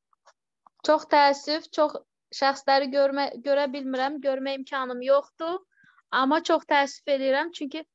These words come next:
hər şəx-, ə, hər kəsdən, ə, fikirlərini almaq istəyirəm. Çünki sizin fikirləriniz, unutmayın ki, bizi ruhlandırır, bizi daha gözəl meditasiyalar eləməyimizə səbəb olur. Aha,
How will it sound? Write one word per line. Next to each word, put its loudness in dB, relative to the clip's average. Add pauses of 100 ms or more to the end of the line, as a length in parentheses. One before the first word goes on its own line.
(460)
hər 2
şəx-, 0
ə, 0 (120)
hər 0
kəsdən, 0 (840)
ə, -4 (640)
fikirlərini -2
almaq -6
istəyirəm. -2
Çünki -8 (460)
sizin -2
fikirləriniz, 0
unutmayın -4
ki, -10
bizi -2
ruhlandırır, 2 (680)
bizi -6
daha -2
gözəl -4
meditasiyalar -4
eləməyimizə -6
səbəb -4
olur. 0 (2000)
Aha, 0